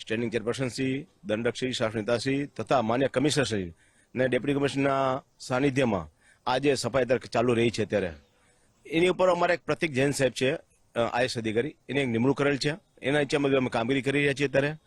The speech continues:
અમારે અત્યારે નાકરાણી એજન્સી દ્વારા સાડા ચારસો સ્ટાફ છે સફાઈ કામદારો અને અમારો જ મનપાનો એકસો પચીસ સફાઈ કામદારો રાખવામાં છે. પ્લસ round the clock સવારે, બપોર અને રાત્રે એમ ત્રણ ટાઇમ સફાઈ કરવામાં આવે છે.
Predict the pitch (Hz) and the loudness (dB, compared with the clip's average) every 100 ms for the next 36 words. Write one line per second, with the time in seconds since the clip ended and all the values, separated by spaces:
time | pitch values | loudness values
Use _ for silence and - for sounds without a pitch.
0 | _ - - - 147 165 170 160 175 170 | _ -20 -10 -2 0 4 2 2 2 4
1 | 170 151 127 - 151 160 139 160 147 151 | 4 2 0 0 0 2 2 2 2 2
2 | 156 160 135 139 - 107 113 143 - 143 | 2 0 0 0 0 0 0 -2 0 0
3 | - 151 147 143 147 147 151 170 - 139 | 0 -2 0 0 0 0 2 0 -2 -2
4 | 143 135 160 127 113 165 165 135 98 - | 0 2 2 2 2 0 2 0 -2 -6
5 | _ _ - 135 170 139 131 151 160 147 | _ _ -6 -2 0 0 -2 -2 0 0
6 | 151 156 156 147 156 147 160 160 _ _ | 0 2 2 2 0 0 -2 -4 _ _
7 | _ - 160 151 131 135 151 160 160 160 | _ -2 0 2 2 2 2 2 2 2
8 | 147 - - 135 151 151 160 - 135 151 | -2 -6 0 2 4 2 2 0 -2 0
9 | 147 131 139 117 90 - 123 110 135 143 | 0 0 0 0 -2 -4 -4 0 0 0
10 | 127 110 131 139 147 151 151 151 156 | -2 -2 -2 2 2 2 0 0 0